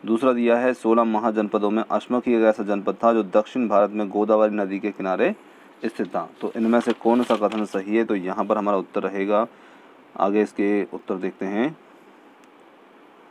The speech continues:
कौन सा सही है। तो यहाँ पर सही रहेगा केवल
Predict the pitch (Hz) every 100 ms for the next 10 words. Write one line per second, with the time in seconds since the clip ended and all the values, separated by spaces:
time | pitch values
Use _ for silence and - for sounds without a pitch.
0 | - - _ _ _ _ _ _ _ _
1 | _ _ _ _ _ _ _ _ _ 120
2 | 120 120 113 107 107 107 107 92 107 92
3 | 98 110 110 117 113 - 101 110 95 98
4 | 107 104 101 98 110